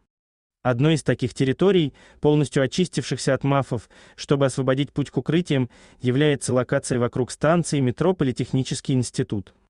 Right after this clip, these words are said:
Отмечается, что там провели благоустройство,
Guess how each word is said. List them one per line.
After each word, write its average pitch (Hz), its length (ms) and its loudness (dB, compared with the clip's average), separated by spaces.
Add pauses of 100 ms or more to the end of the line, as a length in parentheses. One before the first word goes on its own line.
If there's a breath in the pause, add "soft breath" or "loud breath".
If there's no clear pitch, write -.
(220)
Отмечается, 147 640 -2
что - 160 -6
там 156 220 0
провели 156 340 0
благоустройство, 147 920 -2